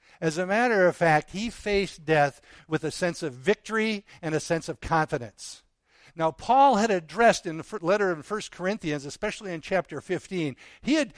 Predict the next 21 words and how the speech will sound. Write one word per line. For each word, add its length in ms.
he 100
had 160
tried 380
to 100
explain 480
to 80
them, 200
correcting 500
a 60
whole 140
bunch 220
of 80
their 120
bad 360
teaching 340
about 300
what 160
happened 400
after 260
you 80
died. 440